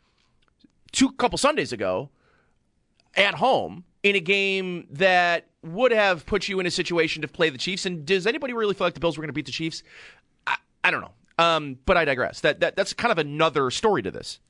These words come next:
And that game felt a lot like thirteen seconds in that it felt like a lifetime. It just felt, the, it was slow moving.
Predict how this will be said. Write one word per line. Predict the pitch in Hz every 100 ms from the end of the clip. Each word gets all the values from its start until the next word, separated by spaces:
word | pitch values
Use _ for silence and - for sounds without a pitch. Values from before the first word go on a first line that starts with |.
| -
And | 165 160 139 - _ _ _ _ _ _ - - _ _ _ _ _ _ _ _ _ -
that | 190 202 - 131
game | 180 233 196 160 143 -
felt | - - 196 196 190 _ _ _ _
a | 170
lot | 160 170 190 175
like | 170 -
thirteen | 180 - 170 143
seconds | 185 180 135
in | 139
that | 147 143
it | -
felt | - 180 -
like | 160 156 147
a |
lifetime. | 117 101 143 - 117 76 - _ _ _ _ _ _ -
It | 160
just | - 233 -
felt, | - - 190 180 - _ _ _ _
the, | 180
it | -
was | 147 139
slow | - - 170 220
moving. | 185 170 151 156 156